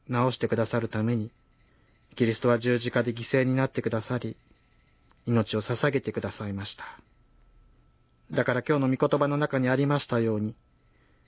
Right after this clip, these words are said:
パウロという牧師は、自分の体を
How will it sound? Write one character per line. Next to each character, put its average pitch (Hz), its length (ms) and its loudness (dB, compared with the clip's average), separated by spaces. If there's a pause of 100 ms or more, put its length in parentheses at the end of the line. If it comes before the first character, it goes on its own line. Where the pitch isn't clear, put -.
(300)
パ 147 140 2
ウ 143 60 2
ロ 131 100 0
と 131 120 -2
い 131 80 4
う 127 60 0
牧 127 220 -2
師 - 180 -6
は、 151 180 -2 (880)
自 127 160 0
分 139 160 4
の 139 80 2
体 139 420 0
を 143 220 0